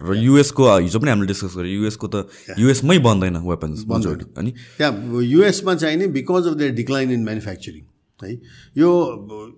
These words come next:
Speaker 2: अब क्या, it comes back to that last talk
Speaker 1: मह्म।
Speaker 2: we had, न?
Speaker 1: मह्म।
Speaker 2: The nature of capitalism।
Speaker 1: Right।
Speaker 2: कस्तो हुँदो रहेछ भनेदेखि चाहिँ नि पहिले मर्केन्टाइल क्यापिटलिजम भयो, त्यसपछि इन्डस्ट्रियल क्यापिटलिजम भयो, होइन?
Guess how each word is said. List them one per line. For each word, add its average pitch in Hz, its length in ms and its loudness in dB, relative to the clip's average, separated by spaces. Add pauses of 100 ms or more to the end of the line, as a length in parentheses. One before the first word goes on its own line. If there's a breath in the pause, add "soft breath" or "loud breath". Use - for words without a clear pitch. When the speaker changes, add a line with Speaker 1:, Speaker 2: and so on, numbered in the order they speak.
Speaker 2:
अब 127 120 -4
क्या, 123 240 -4
it - 60 -12
comes 151 180 4
back 135 240 2
to 147 80 -2
that 123 200 0
last 120 220 -4
talk 117 240 -2 (320)
Speaker 1:
मह्म। 98 140 -6
Speaker 2:
we 107 160 0
had, 104 180 -4
न? 90 120 -6
Speaker 1:
मह्म। 85 440 -8
Speaker 2:
The 107 120 -6
nature 127 240 -2
of 117 120 -6
capitalism। 98 480 -6 (300)
Speaker 1:
Right। 87 220 -4
Speaker 2:
कस्तो 160 180 -2
हुँदो 202 140 0
रहेछ 190 200 2
भनेदेखि 156 380 0
चाहिँ 151 240 0
नि 190 80 -2
पहिले 160 300 0
मर्केन्टाइल 131 520 -2
क्यापिटलिजम 131 560 -2
भयो, 165 100 0
त्यसपछि 143 420 -6
इन्डस्ट्रियल 127 440 -2
क्यापिटलिजम 120 580 -4
भयो, 143 100 -2
होइन? 120 220 -4